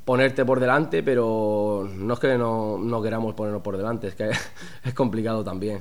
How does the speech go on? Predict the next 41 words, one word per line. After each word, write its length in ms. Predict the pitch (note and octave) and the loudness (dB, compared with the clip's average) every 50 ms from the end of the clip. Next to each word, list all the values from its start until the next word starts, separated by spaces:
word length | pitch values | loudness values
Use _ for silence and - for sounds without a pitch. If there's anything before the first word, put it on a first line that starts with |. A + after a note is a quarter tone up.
| - C3+ - | -8 -12 -12
Eh, 440 | - - - G1+ - - - - - | -12 -12 -12 -12 -12 -10 -12 -10 -10
más 220 | B1+ F#2 G#2 G#2+ | -8 -6 -4 -4
ojalá 360 | G#2+ G#2 - G#2 G#2 G#2+ G#2 | -4 -4 -4 -4 -2 -2 -2
pudiéramos 340 | F#2 G#2+ G#2 G#2 G#2+ G#2 G#2 | -4 -4 -4 -2 -2 -2 -4
nosotros 380 | G#2 G2+ F2 G#2+ G#2 G2+ G#2 G2+ | -4 -6 -4 -6 -4 -4 -4 -4
ponernos 380 | - G2+ G2+ G2+ G2+ G2+ F#2+ | -4 -4 -4 -4 -4 -6 -6
cero 160 | - G#2+ G2 G2 | -6 -6 -6 -4
uno, 200 | G#2 G#2 G2 F#2+ | -4 -4 -4 -4
cero 200 | G2 F#2+ F#2+ G2 | -4 -4 -2 -2
dos 200 | G#2+ A2+ A#2+ - - - - - - - - | -4 -4 -6 -8 -14 -16 -16 -16 -16 -14 -8
en 100 | - A2 | -4 -4
Barcelona, 520 | G#2 G#2+ G2+ - G2+ G2+ G#2+ A2+ A2+ A#2 G#2+ | -4 -4 -4 -4 -4 -4 -2 -2 -4 -4 -2
que 360 | A2+ G#2+ G2+ F#2+ F#2 F2+ F2+ | -2 -2 -2 -2 -2 -2 -4
ya 120 | G2+ G#2 | -4 -4
te 80 | F2 G#2 | -4 -6
puedo 140 | F#2 G2 G#2 | -6 -6 -4
asegurar 360 | F#2 G#2 G2 G2 G2+ G#2 G2 | -4 -4 -4 -2 -4 -4 -4
que 80 | - | -6
se 120 | G2+ - G2 | -4 -4 -4
vería 200 | F#2+ F2+ G2 G#2 | -4 -2 -4 -4
otro 200 | G2+ F2 F#2+ F#2+ | -4 -4 -6 -6
tipo 180 | F2+ G2+ E2+ G2+ | -6 -6 -4 -4
de 80 | G2 | -4
partido 460 | F2+ G2 F#2+ F2 - A2 G#2+ A2 - - - - - - - - - | -4 -4 -6 -4 -4 -2 -2 -2 -4 -6 -10 -14 -16 -16 -16 -14 -10
y 80 | - C3 | -10 -8
mucho 240 | C#3 C3 - - G2+ | -8 -6 -6 -4 -4
más 160 | G2+ F#2+ - | -4 -4 -6
abierto. 440 | F2+ F#2 G2+ G#2 F2 - F2+ D#2+ - | -4 -4 -4 -4 -4 -6 -10 -10 -10
Al 60 | - E2+ | -12 -12
final, 540 | - F#2+ F2+ F#2 F#2+ F#2+ F#2+ F#2+ G2 F#2+ | -10 -8 -8 -6 -6 -6 -6 -6 -8 -8
cuando 280 | - - E2+ F#2+ F#2+ G2 | -8 -8 -8 -6 -4 -4
ellos 220 | G#2 G#2+ G2+ - | -4 -4 -4 -6
te, 100 | - G#2 | -6 -6
se 220 | G2+ - - A2 G2+ | -6 -4 -6 -4 -4
te 100 | G#2+ G#2 | -4 -4
meten 260 | G#2 G#2+ F#2 G#2+ G2+ | -4 -4 -4 -4 -4
por 140 | G2+ G#2 G#2 | -4 -4 -4
delante, 340 | G#2+ G#2 G#2+ A2 F#2+ A2 G#2 | -2 -2 -4 -4 -4 -6 -6
se 120 | A2 G#2 | -6 -6
te 60 | F#2+ | -6
encierran, 500 | G#2 G2+ - A#2+ A#2+ A#2 A#2 A2+ A2+ A#2 | -8 -6 -2 -2 -2 0 0 -2 -2 -4